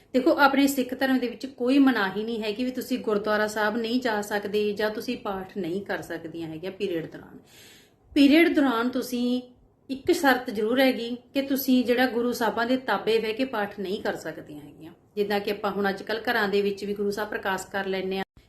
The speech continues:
ਤੇ ਮੇਰੀਆਂ ਬਹੁਤ ਸਾਰੀਆਂ ਭੈਣਾਂ, ਹੈ ਨਾ, ਸਹਿਜ ਪਾਠ ਪ੍ਰਕਾਸ਼ ਕਰਕੇ ਰੱਖਦੀਆਂ ਨੇ ਘਰ ਦੇ ਵਿੱਚ, ਜਾਂ ਅਖੰਡ ਪਾਠ ਦੇ ਵਿੱਚ ਵੀ। ਹੁਣ ਦੇਖੋ, ਰੌਲ ਲਗਾਉਂਦੀਆਂ ਨੇਗੀਆਂ, ਹੈ ਨਾ, ਜਾਂਦੇ ਆਪਾਂ ਡਿਊਟੀ ਨਿਭਾਉਣੇ ਆਂਗੇ। ਤਾਂ ਦੇਖੋ, ਇਹ ਜਦੋਂ ਵੀ ਆਪਾਂ, ਹੈ ਨਾ, ਪਾਠ ਕਰਨ ਬੈਠਦੇ ਆਂਗੇ, ਆਪਾਂ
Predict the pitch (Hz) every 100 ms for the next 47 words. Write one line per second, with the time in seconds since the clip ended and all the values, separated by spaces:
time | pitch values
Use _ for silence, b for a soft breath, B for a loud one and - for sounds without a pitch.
0 | _ 311 302 285 277 247 262 - 277 247
1 | 247 262 262 247 247 277 269 240 214 214
2 | 240 220 226 226 214 208 214 196 214 202
3 | 190 202 202 202 196 226 202 208 196 -
4 | 208 208 B B B _ 214 240 254 247
5 | 233 208 220 214 202 208 214 208 196 208
6 | 208 208 202 208 196 196 196 202 196 196
7 | 196 202 196 190 196 196 202 233 247 208
8 | 196 196 202 196 196 196 196 196 196 220
9 | 214 196 190 202 202 B B B 277 277
10 | 277 277 277 277 285 285 262 247 226 254
11 | 254 269 269 - _ _ _ _ _ -
12 | 233 269 339 339 330 302 262 240 254 269
13 | 254 226 - 226 220 220 208 214 233 226
14 | 220 220 220